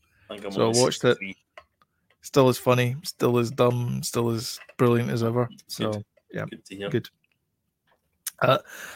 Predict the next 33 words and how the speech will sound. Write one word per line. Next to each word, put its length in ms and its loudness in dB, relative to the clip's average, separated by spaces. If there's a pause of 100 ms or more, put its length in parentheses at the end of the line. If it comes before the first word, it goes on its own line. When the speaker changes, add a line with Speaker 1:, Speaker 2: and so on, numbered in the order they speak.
(120)
Speaker 2:
I 40 6
watched, 320 8
it 60 4
was 120 4
a, 200 10
it 120 0
was 140 2
like 160 2
a 200 4
kinda 260 -2
cheapy, 1080 0 (180)
uh, 340 4
low 220 6
budget 480 4 (100)
version 320 4
of 100 -2
War 220 4
of 80 4
the 80 2
Worlds. 320 2
It 40 -6
was 80 -8
called 260 0
War 180 6
of 80 4
the 80 2
Worlds: 440 2
The 140 0
Attack. 640 -2 (680)
Speaker 1:
Hmm. 120 -10 (180)
Speaker 2:
Um, 480 0 (540)
and 380 0 (140)
it's, 440 -2